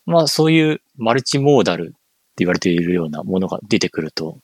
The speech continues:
まあもう動画、画像、音、いろんなものが入力として自然言語ベース、自然言語以外のコミュニケーションベースでできるようになってくると、また一歩ブレイクスルーがあって、我々が学習していかないといけない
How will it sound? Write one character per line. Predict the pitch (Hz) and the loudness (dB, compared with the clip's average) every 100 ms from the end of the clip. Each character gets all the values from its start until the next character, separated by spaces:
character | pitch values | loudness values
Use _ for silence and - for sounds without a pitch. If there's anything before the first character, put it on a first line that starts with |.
| _ | _
ま | - 123 131 135 139 117 214 | -6 -2 0 2 4 2 -2
あ | 247 _ | -14 _
も | 127 123 95 | 2 2 2
う | - _ - | -4 _ -14
動 | 120 110 110 | -4 -2 0
画、 | 110 104 | 0 0
画 | 92 95 | 0 0
像、 | 98 95 90 - _ _ _ | 0 0 0 -4 _ _ _
音、 | 95 - 92 - | -8 -2 -2 -2
い | 120 | 0
ろ | 120 | 0
ん | 127 | 2
な | |
も | 123 | 0
の | 123 | 2
が | 95 | 0
入 | 82 90 | -2 -2
力 | 90 - | -4 -4
と | - | -4
し | - | -4
て | - 85 - _ _ _ _ _ _ _ - | -2 -4 -6 _ _ _ _ _ _ _ -8
自 | - | -2
然 | 98 92 | 0 0
言 | 90 92 | -2 -2
語 | 87 | 0
ベ | 90 | 0
ー | 82 | 0
ス、 | - 76 76 - | -4 -6 -8 -10
自 | - - | -6 -2
然 | 92 | -2
言 | 92 92 | -2 -4
語 | 101 | -2
以 | 113 | 0
外 | 98 82 | 0 -2
の | 78 76 - _ _ _ - | -6 -12 -16 _ _ _ -4
コ | 92 | -2
ミ | |
ュ | 85 | -2
ニ | |
ケ | 82 90 | -2 -2
ー | |
シ | 82 | -2
ョ | |
ン | 87 | -2
ベ | 80 | 0
ー | 85 | 0
ス | - | 0
で | - | -2
で | 95 | 0
き | 107 | 0
る | |
よ | |
う | 87 | 0
に | |
な | 95 | -4
っ | |
て | - - | -6 -6
く | - | -6
る | 90 | -8
と、 | - - 98 | -8 -14 -12
ま | 95 | -12
た | 113 127 127 | -4 -2 -2
一 | 127 _ - | -4 _ -4
歩 | 82 - _ - | -4 -4 _ -4
ブ | 92 | -2
レ | |
イ | 87 | 0
ク | - | 0
ス | - | 0
ル | 90 80 | 0 -2
ー | |
が | - - - | -8 -12 -6
あ | - | -6
っ | |
て、 | - - - - _ _ _ _ | -6 -10 -10 -12 _ _ _ _
我 | 95 110 | -2 0
々 | 127 127 | 0 0
が | 123 | 0
学 | 117 - | -2 -2
習 | - 123 120 | 0 2 2
し | - | 0
て | 127 | -2
い | 113 | -2
か | 113 | -2
な | 113 | -2
い | 107 | -2
と | 113 | -2
い | 107 | -2
け | 113 | -2
な | 107 | -2
い | 104 | -2